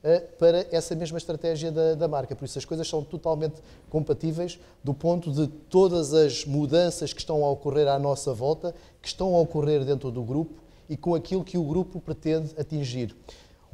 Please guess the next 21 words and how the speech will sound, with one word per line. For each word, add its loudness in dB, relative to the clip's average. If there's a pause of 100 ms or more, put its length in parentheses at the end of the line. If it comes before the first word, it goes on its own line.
Um 2
dos, 0
um 0
dos 0
objetivos, 4
digamos 2
assim, 0
mais 2
relevantes 2 (260)
e -2
aquele 0
em 0
que -6
nós, 4
como 0
Volkswagen 2
Auto -2
Europa, 0
nos -2
queremos -4 (260)
diferenciar 0